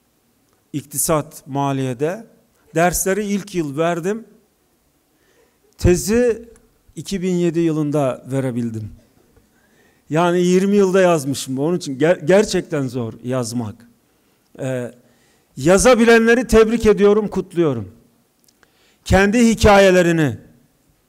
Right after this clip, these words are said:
ve yaşadığı toplumun hikayelerini ortaya koyabilen ve bizlere, gelecek nesillere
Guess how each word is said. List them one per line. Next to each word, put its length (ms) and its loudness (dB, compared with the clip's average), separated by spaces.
ve 120 4
yaşadığı 540 4
toplumun 520 0
hikayelerini 920 0
ortaya 960 0
koyabilen 800 2
ve 200 -4
bizlere, 840 0
gelecek 500 -2
nesillere 640 -4